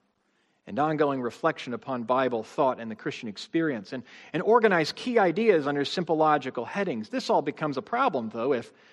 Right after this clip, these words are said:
the logical headings or categories we choose don't match the realities we're supposed to be systematizing.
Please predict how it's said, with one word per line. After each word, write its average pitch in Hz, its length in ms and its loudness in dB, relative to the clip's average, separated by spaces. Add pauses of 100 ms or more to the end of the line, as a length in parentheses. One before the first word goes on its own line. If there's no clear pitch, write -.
(200)
the 135 80 0
logical 165 480 2
headings 139 500 -2
or 117 80 -8
categories 156 580 -2
we 127 120 -6
choose 120 340 -8
don't 226 260 -4
match 175 520 -2 (260)
the 127 80 -4
realities 135 640 2
we're 131 140 -4
supposed - 480 -6
to 120 60 -10
be 107 120 -10
systematizing. 110 840 -8